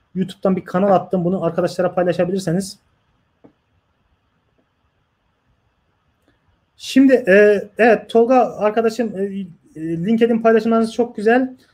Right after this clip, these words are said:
Ee, şöyle söyleyeyim. O zaman ben bir screen share'i tekrardan arkadaşlar ekranı paylaşıyorum sizinle. Şimdi benle irtibat kurabileceğiniz şeyleri ben şöyle hemen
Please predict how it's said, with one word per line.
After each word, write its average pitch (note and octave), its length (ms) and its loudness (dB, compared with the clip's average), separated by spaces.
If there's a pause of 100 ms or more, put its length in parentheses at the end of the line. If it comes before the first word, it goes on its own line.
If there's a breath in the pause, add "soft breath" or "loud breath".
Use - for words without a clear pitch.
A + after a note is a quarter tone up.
(380 soft breath)
Ee, F3 160 -2
şöyle C4 340 2
söyleyeyim. A#3+ 340 2
O G#3+ 60 -2
zaman B3+ 180 4
ben B3 220 2
bir A#3+ 200 -2 (340)
screen - 380 -4
share'i B3 440 0 (240)
tekrardan A3+ 500 0
arkadaşlar G#3 400 -2
ekranı G3 380 -6
paylaşıyorum G#3+ 500 0
sizinle. G3+ 480 0 (720)
Şimdi G3 340 -2
benle B3+ 420 4
irtibat A#3+ 520 -2
kurabileceğiniz A#3+ 800 0
şeyleri A3+ 360 2
ben A#3 120 0
şöyle A3+ 380 0
hemen G#3 280 -4